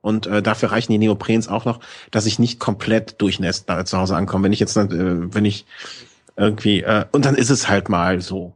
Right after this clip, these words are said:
ne? Also das ist ja dann auch kein großes Drama. Äh, aber ich kann auch nur für diese, äh, also bei uns beiden sehe ich Daumen hoch für Neopren. Und, äh, du hast da die perfekten für dich gefunden. Ich finde die V D auch, äh, super klasse.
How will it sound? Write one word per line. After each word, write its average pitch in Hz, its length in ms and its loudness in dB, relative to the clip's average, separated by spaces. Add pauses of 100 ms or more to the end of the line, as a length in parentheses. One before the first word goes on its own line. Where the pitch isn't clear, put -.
ne? 104 180 -10 (180)
Also 101 280 -6
das - 160 -10
ist - 120 -8
ja 110 60 2
dann 95 160 -2
auch - 160 -8
kein 92 180 -6
großes 101 380 -2
Drama. 95 480 -2 (480)
Äh, - 60 -4
aber 101 380 2
ich 107 100 -2
kann 113 160 -2
auch 95 100 -4
nur 123 120 2
für 123 120 -4
diese, 110 240 0
äh, 95 200 0 (260)
also 98 400 -2 (640)
bei 117 160 4
uns 123 140 2
beiden 135 320 2
sehe 120 260 0
ich 117 180 -4
Daumen 123 360 0
hoch 120 120 -8
für 117 120 -4
Neopren. 127 580 0 (760)
Und, 117 440 0
äh, 113 40 -2 (480)
du 117 260 -2
hast 139 180 0
da 117 160 4
die 104 100 -2
perfekten - 440 -4
für - 120 -6
dich - 160 -6
gefunden. 120 300 -4
Ich 107 160 -6
finde 110 140 -4
die 107 40 -4
V 107 160 -2
D 107 160 2
auch, 107 240 -2
äh, 107 220 2
super 120 240 -2
klasse. 110 420 -4